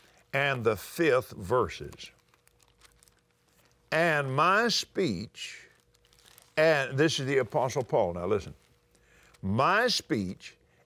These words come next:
and my preaching was not with enticing words of man's wisdom,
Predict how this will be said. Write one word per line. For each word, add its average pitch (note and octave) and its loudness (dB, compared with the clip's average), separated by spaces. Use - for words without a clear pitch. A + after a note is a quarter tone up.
and D3+ 2
my D#3 2
preaching F3 -4
was C3 4
not F3+ 0
with D3+ 2
enticing E3+ 0
words B2+ 4
of A2 0
man's B2+ 0
wisdom, A#2+ 0